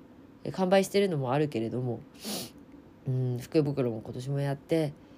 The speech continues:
師走感が出てまいりましてですね。えー、あと残り三日四日なんで、えー、もうみんな休みとかに入ったのかな？仕事納めとかに入ったのかな？だから、自分のやりたいことまだ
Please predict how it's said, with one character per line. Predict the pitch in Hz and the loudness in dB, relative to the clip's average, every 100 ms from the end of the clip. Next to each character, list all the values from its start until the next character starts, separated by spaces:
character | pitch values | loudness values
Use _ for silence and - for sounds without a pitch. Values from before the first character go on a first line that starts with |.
| - | -12
師 | - 170 | -2 0
走 | 160 160 | 0 -2
感 | - 151 131 | -4 -4 -4
が | 127 131 - - - - | -8 -10 -16 -20 -20 -4
出 | 160 | 0
て | 156 | 2
ま | 139 151 | 2 0
い | |
り | 160 | 0
ま | 170 185 | -2 -2
し | |
て | 143 | -2
で | 131 | -2
す | 127 | -2
ね。 | 131 147 135 - - - - - | -2 -2 -2 -10 -20 -20 -20 -10
え | 127 127 123 123 | -8 -6 -6 -8
ー、 | 123 - - - | -12 -18 -8 -4
あ | 156 | 0
と | 143 | 0
残 | 135 139 147 | 0 0 2
り | 151 143 - | 2 0 -4
三 | 131 | -6
日 | - | -2
四 | 151 131 | 0 0
日 | - 156 | 0 0
な | 170 | 0
ん | 160 | -2
で、 | 131 123 - - - - - - - | -2 -4 -8 -20 -20 -20 -20 -20 -10
え | 127 123 123 123 120 - - - - - - - | -6 -4 -4 -6 -10 -12 -16 -20 -20 -20 -20 -12
ー、 | 143 | -6
も | 131 | -2
う | |
み | 143 | -2
ん | 156 | 0
な | |
休 | 151 147 170 | 0 0 -2
み | 170 | -2
と | 165 | -2
か | 127 | -4
に | 131 | -4
入 | 156 | -6
っ | |
た | 151 | -4
の | 117 | -4
か | 117 | -4
な？ | 135 | -6
仕 | 147 | -2
事 | 147 143 147 | -2 0 -2
納 | 147 143 | -2 -4
め | |
と | 110 | -6
か | 98 | -6
に | 95 | -6
入 | 139 - | -6 -6
っ | |
た | 135 | -6
の | 127 | -6
か | 123 | -6
な？ | 135 143 - - - - - - | -6 -6 -10 -20 -20 -20 -20 -12
だ | - | -6
か | 135 127 | -2 -2
ら、 | 120 - - - - - - | -2 -6 -12 -20 -20 -18 -8
自 | 139 | -4
分 | 139 143 | -2 0
の | 143 | 0
や | 139 139 | 2 0
り | |
た | 143 | 0
い | 147 | 0
こ | 147 | -2
と | 147 131 | -2 0
ま | 139 | 2
だ | 131 120 | 0 -2